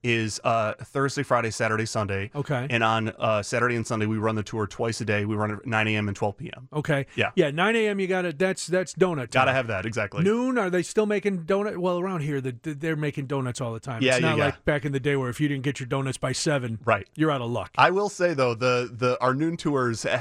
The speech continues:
Speaker 1: have, uh, uh, um, the selection is, is fewer
Speaker 2: Yes.
Speaker 1: than, because typically what, so some of these guys, so Do Right, for instance, Do Right is, uh, Do Right closes about, I think they close at two o'clock in the
Speaker 2: Right.
Speaker 1: on Saturday and Sunday. So,
Speaker 2: Okay.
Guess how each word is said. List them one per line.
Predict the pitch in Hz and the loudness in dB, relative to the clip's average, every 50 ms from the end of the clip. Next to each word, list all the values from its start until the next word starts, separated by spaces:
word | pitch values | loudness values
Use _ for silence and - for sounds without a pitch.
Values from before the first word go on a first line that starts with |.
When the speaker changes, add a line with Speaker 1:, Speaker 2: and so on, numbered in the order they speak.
| 127 92 - | 0 0 0
Speaker 1:
have, | 127 123 123 107 123 | 0 0 0 0 0
uh, | 123 120 117 113 110 113 - | 0 2 2 2 0 0 2
uh, | 117 113 113 110 107 107 107 - - - - - - | 2 2 4 2 2 0 -2 -4 -8 -14 -16 -8 -2
um, | 123 117 110 104 101 101 95 95 98 - _ _ _ _ _ _ _ _ _ _ - - _ _ - | 0 0 2 0 0 -2 -4 -8 -10 -12 _ _ _ _ _ _ _ _ _ _ -20 -20 _ _ -8
the | 117 131 131 123 | -4 -2 -2 -2
selection | - - 131 143 156 151 - - 143 127 | 0 0 2 2 2 2 0 -2 0 0
is, | 117 113 107 - | 0 0 -4 -4
is | - 127 117 113 104 - - - | -2 -2 -2 -2 -2 -6 -10 -16
fewer | - - - 147 147 147 139 127 113 110 104 104 170 | -18 -8 -2 0 2 2 2 2 2 0 0 0 2
Speaker 2:
Yes. | 175 196 214 269 302 240 135 | 2 2 2 2 0 0 2
Speaker 1:
than, | 123 127 123 120 120 - - - | 2 2 2 2 -4 -8 -10 -6
because | - 143 156 165 - | -2 2 2 2 2
typically | - 220 220 208 214 190 | 0 -2 0 0 0 0
what, | 185 185 - - | 0 -2 -2 -2
so | 180 160 | -2 0
some | - 208 | 0 2
of | 202 175 | 2 0
these | 139 117 | 0 2
guys, | 127 120 110 - | 0 0 0 0
so | 135 123 | 0 0
Do | 123 151 | 0 2
Right, | 147 131 110 - | 2 2 0 0
for | 131 123 | -2 -2
instance, | 113 104 - - 104 101 113 | -2 -2 -4 -6 -10 -10 -6
Do | 107 123 135 | -2 -2 0
Right | 143 151 151 147 - | 2 2 2 2 0
is, | 120 120 127 110 95 - | -2 -2 -2 -2 -4 -2
uh, | - 123 117 113 113 110 107 104 101 _ _ _ _ _ _ - - | 0 0 2 2 2 2 0 0 -4 _ _ _ _ _ _ -12 -6
Do | 110 135 139 | -2 0 2
Right | 147 147 131 | 2 2 0
closes | - - 127 123 123 123 110 113 113 104 127 | 0 0 0 0 2 2 0 -2 -2 -2 -2
about, | 117 110 113 107 107 107 104 104 - | 0 2 2 4 2 2 0 -2 -2
I | - 117 | -2 0
think | 113 131 117 | 0 0 0
they | 120 117 | -2 -2
close | - - 120 101 113 | -2 -2 -4 -2 -4
at | 101 | -6
two | - - 117 | -4 -4 -4
o'clock | 104 - 110 107 101 101 - | -4 -2 0 0 0 -2 -4
in | - 113 | -4 -4
the | 113 | -2
Speaker 2:
Right. | 107 107 - | -2 0 0
Speaker 1:
on | 117 110 107 107 | 2 2 2 0
Saturday | - - 117 110 107 104 | 0 0 0 2 2 0
and | 104 101 | 0 -2
Sunday. | - 110 101 98 - - | -4 -6 -8 -8 -10 -8
So, | - - 131 123 117 | -2 2 4 4 4
Speaker 2:
Okay. | 117 127 110 107 | 4 2 -2 -4